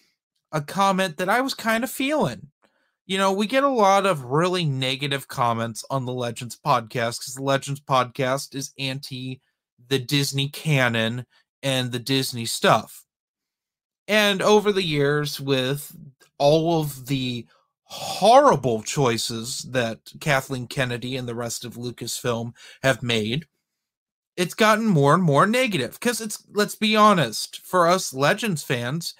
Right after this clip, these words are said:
it's incredibly frustrating to see what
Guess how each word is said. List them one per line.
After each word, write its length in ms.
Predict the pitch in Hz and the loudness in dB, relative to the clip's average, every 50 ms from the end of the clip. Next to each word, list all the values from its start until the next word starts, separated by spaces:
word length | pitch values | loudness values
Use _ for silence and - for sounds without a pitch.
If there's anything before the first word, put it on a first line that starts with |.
| _ _ - | _ _ -4
it's 200 | 208 - - 214 | -4 -2 -2 -2
incredibly 680 | 180 147 - - - 147 180 214 233 214 - 123 120 | -4 -4 -4 0 2 2 2 2 2 -4 -4 -8 -8
frustrating 760 | 113 - 156 170 175 160 - - 147 123 117 117 123 127 135 | -4 0 2 2 2 2 -2 -2 -2 -2 0 -2 -6 -8 -8
to 80 | 131 135 | -8 -8
see 300 | - - 127 120 117 123 | -8 -6 -6 -6 -6 -6
what 500 | 131 - 117 123 131 127 135 - _ _ | -8 -10 -6 -2 -2 -2 -2 -2 _ _